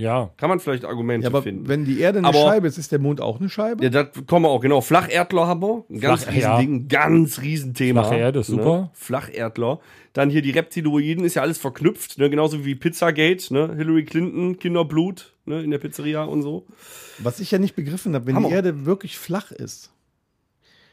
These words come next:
Speaker 3: warum lässt man nicht einen, um das zu beweisen, einfach mal in eine Richtung losfahren?
Speaker 2: Quasi über die Klippe springen.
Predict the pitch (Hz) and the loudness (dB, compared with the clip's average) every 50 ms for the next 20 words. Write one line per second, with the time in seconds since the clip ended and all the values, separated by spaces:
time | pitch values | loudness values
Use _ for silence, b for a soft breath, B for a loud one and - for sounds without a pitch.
0 | b b b b - 113 123 135 143 156 156 165 185 - - 214 185 165 160 156 | b b b b -6 -2 -2 0 2 2 2 2 2 0 -2 -2 0 0 0 0
1 | 135 - 165 170 180 185 175 160 160 160 135 143 - - - 147 139 131 135 147 | -2 -2 -2 0 0 0 0 -2 -2 -2 -4 -4 -4 -6 -6 -6 -4 -2 0 0
2 | 165 170 151 143 135 170 185 180 165 151 147 143 143 139 - - 160 - - - | 0 0 -2 -2 -4 -4 -2 0 0 0 2 2 2 0 0 -2 -6 -4 -2 -2
3 | 175 190 180 156 151 175 - - - 139 135 135 135 139 143 160 175 - - - | 0 2 2 0 0 -2 -6 -2 0 2 4 6 6 6 6 4 2 -2 -4 -6
4 | 233 226 226 233 262 294 - 117 135 139 139 117 123 117 113 110 - 160 - - | -4 -4 -4 -6 -8 -6 -4 -4 -2 -2 -4 -4 -4 -6 -8 -6 -8 -8 -6 -6
5 | 110 - - - - 117 104 104 110 117 | -8 -10 -10 -16 -14 -14 -12 -12 -12 -14